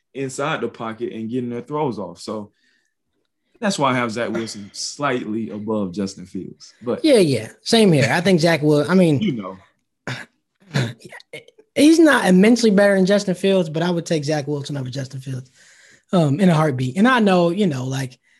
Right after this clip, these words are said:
Speaker 2: we got a lot of Jets fans, friends, and they're upset and they want the team to take Fields.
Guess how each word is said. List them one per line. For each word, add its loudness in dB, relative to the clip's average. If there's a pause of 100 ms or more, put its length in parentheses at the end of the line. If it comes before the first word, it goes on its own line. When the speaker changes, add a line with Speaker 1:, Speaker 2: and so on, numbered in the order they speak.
(120)
Speaker 2:
we 2
got 4
a 2
lot 4
of 0
Jets -2
fans, -2
friends, -4
and -6
they're -2
upset -4
and -6
they -4
want -6
the -16
team -6
to -10
take -10
Fields. -8